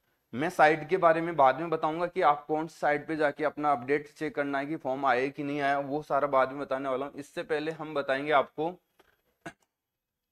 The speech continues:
कि सैनिक स्कूल और मिलिट्री स्कूल, ओके। तो सबसे पहले हम,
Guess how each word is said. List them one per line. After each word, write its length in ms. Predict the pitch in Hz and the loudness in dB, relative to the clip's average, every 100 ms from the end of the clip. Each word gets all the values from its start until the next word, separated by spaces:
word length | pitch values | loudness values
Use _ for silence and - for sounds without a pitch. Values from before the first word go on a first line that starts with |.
| _ _ _ 151 | _ _ _ -6
कि 220 | 165 - | -6 -6
सैनिक 440 | - 147 151 165 165 | -6 -4 -2 -4 -6
स्कूल 260 | - 180 | -6 -4
और 160 | 175 147 | -2 -2
मिलिट्री 400 | 143 120 113 123 | -2 -4 -8 -12
स्कूल, 260 | - 98 85 _ _ - | -14 -18 -18 _ _ -16
ओके। 180 | 127 143 - _ _ _ - | -12 -14 -16 _ _ _ -16
तो 40 | |
सबसे 500 | 151 - 175 - 208 | -8 -2 -2 -2 -6
पहले 280 | 202 165 160 | -2 -2 -2
हम, 360 | 170 175 170 | -6 -8 -10